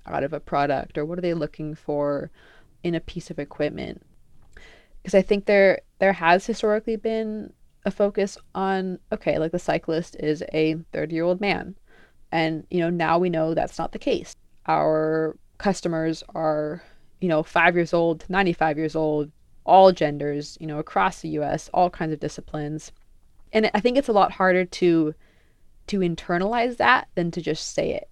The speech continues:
right? Like, I think that, you know, it's still super easy to list off, you know, five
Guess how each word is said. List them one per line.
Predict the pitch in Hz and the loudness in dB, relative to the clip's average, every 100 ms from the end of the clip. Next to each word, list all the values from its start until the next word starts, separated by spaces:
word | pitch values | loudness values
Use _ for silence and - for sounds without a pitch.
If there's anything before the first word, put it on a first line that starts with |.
| - | -10
right? | 143 147 - | -4 -2 -2
Like, | 160 | -2
I | 165 | -2
think | - 170 175 | -2 -4 -2
that, | 165 196 - _ - _ _ _ | 2 2 0 _ -20 _ _ _
you | - | -6
know, | 165 156 156 156 _ _ _ _ - | 0 2 2 0 _ _ _ _ -6
it's | 160 | -6
still | - 151 160 | -2 -2 0
super | - 160 - | -2 -4 -6
easy | 143 151 151 151 147 | -4 -4 -2 -2 -4
to | - - 156 | -6 -4 -2
list | 170 160 156 - | 2 0 0 0
off, | 160 156 - - | 2 2 -2 -8
you | 156 | -4
know, | 151 151 | -4 -4
five | - 160 160 156 151 - | 2 4 6 4 2 -6